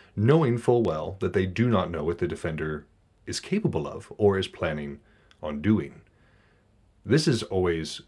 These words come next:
uh, undermined, of course, if they do know this, if they are able to acquire some fo-, piece of valuable intel where we're able to ascertain exactly what our,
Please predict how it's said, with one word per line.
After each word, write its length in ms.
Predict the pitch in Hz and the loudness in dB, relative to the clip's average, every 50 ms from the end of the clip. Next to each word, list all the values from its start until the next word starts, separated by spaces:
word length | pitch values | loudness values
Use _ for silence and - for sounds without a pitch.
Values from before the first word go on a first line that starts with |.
| - - | -8 -6
uh, 200 | 85 80 78 - | -4 -4 -4 -4
undermined, 540 | - 92 95 90 85 76 78 78 78 76 | -4 -4 -2 -2 -2 -4 -4 -6 -6 -8
of 100 | 76 - | -10 -10
course, 320 | - - 82 82 92 - - | -6 -4 -4 -2 -4 -4 -6
if 180 | - 101 - | -8 -8 -4
they 180 | - 98 98 98 | -4 -2 -2 -2
do 220 | 98 101 160 185 165 | 0 0 0 2 2
know 180 | 101 73 69 | 2 0 -2
this, 300 | 69 - - - - - | -4 -6 -12 -12 -12 -12
if 100 | 92 - | -12 -8
they 220 | - 82 78 78 76 | -8 -6 -6 -6 -6
are 140 | - - 85 | -4 -2 -2
able 220 | 87 85 90 82 | -2 -2 -4 -6
to 140 | - - 90 | -8 -8 -10
acquire 400 | 80 - - 87 85 82 80 80 | -10 -6 -4 -2 -2 -2 -2 -4
some 240 | - - 87 85 80 | -4 -4 -6 -6 -6
fo-, 220 | - - 90 - 101 - _ _ | -6 -8 -8 -8 -8 -18 _ _
piece 320 | - - 98 95 - - | -12 -8 -8 -6 -6 -6
of 120 | - 82 78 | -8 -8 -8
valuable 440 | 76 - 80 82 85 85 78 80 - | -6 -6 -4 -4 -4 -6 -8 -8 -8
intel 400 | 87 87 90 - 120 117 139 - _ _ - - _ _ - - _ _ _ _ _ _ - | -6 -8 -4 -2 -2 -2 -2 -4 _ _ -20 -20 _ _ -20 -20 _ _ _ _ _ _ -2
where 160 | 104 95 85 | 0 0 2
we're 180 | 82 82 80 80 | 2 0 0 0
able 240 | 82 78 82 82 | 0 -2 -2 -6
to 140 | 78 - 87 | -6 -4 -2
ascertain 520 | 87 87 - - 82 - - 87 90 90 92 | -2 -2 -2 -4 -8 -6 -4 -4 -2 -2 -4
exactly 420 | 87 80 85 82 85 82 - 90 | -4 -4 -4 -4 -4 -4 -6 -6
what 160 | 80 78 76 | -6 -6 -6
our, 220 | 78 78 78 78 | -6 -6 -8 -10